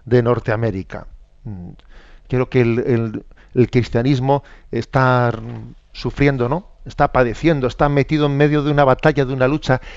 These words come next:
y en cada lugar tenemos que tener la lucidez para ver de qué manera somos tentados, de qué manera esta-, estamos siendo probados.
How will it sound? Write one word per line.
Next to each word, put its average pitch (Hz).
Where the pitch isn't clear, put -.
y 131
en 135
cada 135
lugar 151
tenemos 127
que 135
tener 131
la 127
lucidez 123
para 123
ver 135
de 123
qué 185
manera 139
somos 113
tentados, 113
de 123
qué 196
manera 135
esta-, 104
estamos 123
siendo 107
probados. -